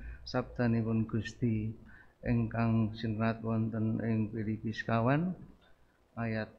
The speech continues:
kaping enem. Ingkang mekaten pangandikanipun Gusti, "Aja padha nyumelangake bab apa wae, nanging padha lairna saking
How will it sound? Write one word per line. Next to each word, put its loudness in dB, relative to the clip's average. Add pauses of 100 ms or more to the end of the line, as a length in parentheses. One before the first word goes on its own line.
(540)
kaping 0
enem. 0 (960)
Ingkang 6
mekaten 6
pangandikanipun 4
Gusti, -4 (1120)
"Aja 4
padha 4 (240)
nyumelangake 6
bab 4
apa 6 (140)
wae, 2 (720)
nanging 10
padha 6
lairna 8
saking 4